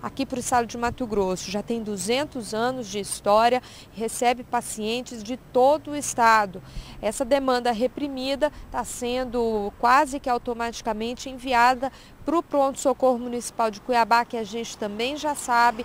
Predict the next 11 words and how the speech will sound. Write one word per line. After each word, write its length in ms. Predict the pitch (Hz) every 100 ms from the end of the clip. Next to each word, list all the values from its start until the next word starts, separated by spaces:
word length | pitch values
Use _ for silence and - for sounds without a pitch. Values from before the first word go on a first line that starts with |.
| - - -
tem 220 | 247 302
problemas 580 | 294 277 240 247 254 247
de 100 | 262
superlotação. 1040 | - 254 - 240 240 240 247 247 240 190 175 - - -
Ou 160 | 226 247
seja, 540 | - 233 208 175 180 - - -
além 380 | 190 220 262 269 - -
dessa 260 | 214 - 233
questão 520 | - 240 - 233 233
muito 440 | 226 277 349 -
séria, 600 | - - 233 262 302 311